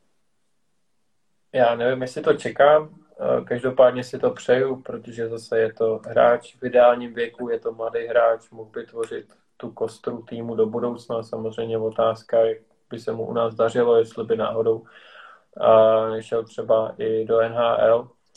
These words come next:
ale je produktivní, je tvrdý, a na tom ledě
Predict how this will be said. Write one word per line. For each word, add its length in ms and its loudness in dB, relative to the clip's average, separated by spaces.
ale 240 4
je 80 0
produktivní, 920 -6
je 140 2
tvrdý, 840 0
a 340 0
na 100 -6
tom 200 -6
ledě 480 0